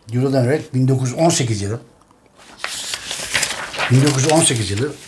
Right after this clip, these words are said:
yaz başında, yaz başında Yeşilköy'de, Yeşilköy'de bulunan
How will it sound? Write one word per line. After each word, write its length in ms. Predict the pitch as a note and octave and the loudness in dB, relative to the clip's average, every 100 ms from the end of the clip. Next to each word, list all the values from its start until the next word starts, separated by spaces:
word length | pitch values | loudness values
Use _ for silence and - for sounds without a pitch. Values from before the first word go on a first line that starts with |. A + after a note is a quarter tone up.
| - | -12
yaz 300 | A2 C3 E3 | 0 4 4
başında, 460 | C3 G2+ G2+ F#2+ B2+ - _ _ - - - - _ - G#2 | 4 0 -2 -6 -10 -14 _ _ -20 -20 -20 -20 _ -20 -2
yaz 260 | A#2+ D3+ C3+ | 4 4 4
başında 540 | A2 G#2+ G2+ C#3 C#3+ - - - - - - - - - - - | 2 0 2 0 0 -12 -20 -16 -16 -18 -20 -20 -20 -20 -20 -8
Yeşilköy'de, 760 | G#2+ A2+ - G#3+ E3+ A#2+ G#2 - _ _ _ | 0 2 2 4 4 4 0 -6 _ _ _
Yeşilköy'de 680 | G2 G2 G#3 G3+ D3+ A2+ G2+ | -10 -2 -2 2 2 2 2
bulunan 440 | A#2 A#2+ D#3+ G3+ | 4 4 4 0